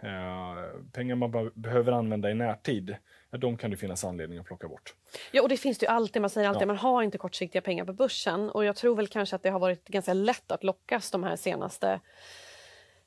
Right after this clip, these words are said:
Speaker 1: ja, men sen covid-kraschen, när vi bara haft en uppåtgående marknad
Speaker 2: Ja.
Speaker 1: samtidigt som det är noll ränta på sparkontot. Det är klart att det är lätt att lockas att
Speaker 2: Ja.
Speaker 1: sätta in pengar som kanske egentligen inte ska vara på börsen, just på börsen. Och då känns det ju kanske extra jobbigt då i såna här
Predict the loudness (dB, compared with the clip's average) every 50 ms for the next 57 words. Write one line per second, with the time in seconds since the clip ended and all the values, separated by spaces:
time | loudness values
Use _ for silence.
0 | 0 4 4 4 6 4 2 2 2 2 2 0 -2 0 2 4 4 4 2 0
1 | 0 0 -2 -6 -6 -2 2 2 4 4 6 6 4 6 4 2 0 0 -2 -2
2 | -2 -4 -2 0 2 2 4 4 2 2 2 0 0 0 2 2 2 2 2 0
3 | 0 0 0 -2 -2 -2 -2 0 2 2 2 4 4 2 4 4 2 0 0 -2
4 | -6 -6 -6 -8 -2 2 2 2 2 2 2 0 0 0 -2 -6 -4 -2 -4 -4
5 | -4 -2 0 0 0 0 0 0 0 2 2 0 -2 _ -4 -4 -4 -2 0 0
6 | 0 0 -2 0 0 0 0 0 -10 -10 -10 -12 -14 -18 _ -6 -6 -6 -6 0
7 | 0 0 2 2 0 0 0 0 -2 -2 -2 -2 -2 -4 -6 -6 -6 -6 -6 -4
8 | -4 -6 -2 2 2 4 4 2 0 -2 -2 -2 -2 -6 -4 -2 -2 -2 -2 -2
9 | -2 0 2 2 4 4 2 2 0 -2 -6 -6 -6 -4 -6 -6 -6 -8 -14 _
10 | _ _ _ _ -6 -2 -2 -2 -2 -2 -2 2 4 4 4 4 0 0 -2 0
11 | -4 -2 0 0 0 0 0 -2 -4 -4 -4 -6 -8 -6 -6 -6 -6 -6 -6 -8
12 | -8 -4 -2 0 0 0 -2 -4 -6 -4 -2 -4 -4 -4 -4 -8 -8 -8 -6 -8
13 | -6 -4 -4 -4 -4 -6